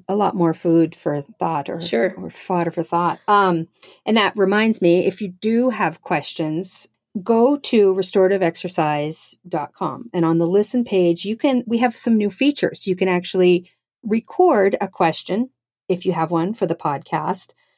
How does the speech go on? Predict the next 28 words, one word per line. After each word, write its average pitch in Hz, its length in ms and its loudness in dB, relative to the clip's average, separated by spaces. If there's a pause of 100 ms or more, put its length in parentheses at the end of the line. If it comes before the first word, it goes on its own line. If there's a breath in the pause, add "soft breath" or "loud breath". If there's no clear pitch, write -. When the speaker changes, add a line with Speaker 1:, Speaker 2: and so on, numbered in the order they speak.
(160)
Speaker 1:
Uh, 185 180 4
there's 185 200 0
a - 20 -8
form 254 460 0
where 202 160 2
you 190 120 2
can 185 160 0
write 175 300 2
out 180 220 4
your 240 100 -2
question 240 460 -2
if 185 120 -4
you 190 60 4
don't 175 180 0
wanna, 165 440 -2 (220)
to 165 200 -2
yell 170 260 0
at - 80 0
your 160 200 -2
computer. 208 520 2 (560 loud breath)
And 202 480 2
we 214 120 -2
also 240 320 0
have 226 220 0
a 208 120 -2
new 202 160 -2
Stitcher 311 640 0
app 165 320 0